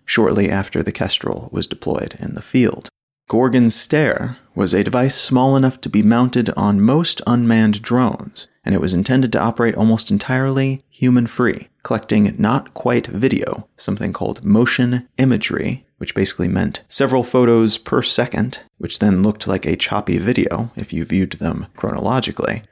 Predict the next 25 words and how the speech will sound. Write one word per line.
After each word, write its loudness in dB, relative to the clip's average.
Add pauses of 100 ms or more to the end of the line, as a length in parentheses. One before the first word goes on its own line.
(120)
It -2
could -4
capture 0
that 2
kind 4
of 2
choppy 0
video 2
of -4
a -2
whole 0
city -2
persistently -2
over 0
time, -4 (180)
a -4
concept -2
often -2
referred 0
to -8 (180)
as -4
Wide 0
Area 0
Persistent -4
Surveillance, -2